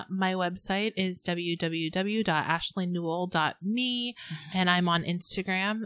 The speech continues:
at ashley newell dot me. Also, you can keep in touch with us. Um, we have a website, real on the fly dot com. We also have an Instagram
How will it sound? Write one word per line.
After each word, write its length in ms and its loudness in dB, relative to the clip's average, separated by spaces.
at 300 8
ashley 400 0
newell 260 -4
dot 240 0
me. 340 -2
Also, 320 8
you 220 4
can 200 -2
keep 240 -2
in 120 0
touch 260 -4
with 140 0
us. 540 6
Um, 500 0
we 180 4
have 520 6
a 120 2
website, 720 2
real 340 2
on 160 2
the 100 0
fly 280 2
dot 300 0
com. 400 6
We 120 4
also 380 4
have 260 2
an 80 2
Instagram 840 2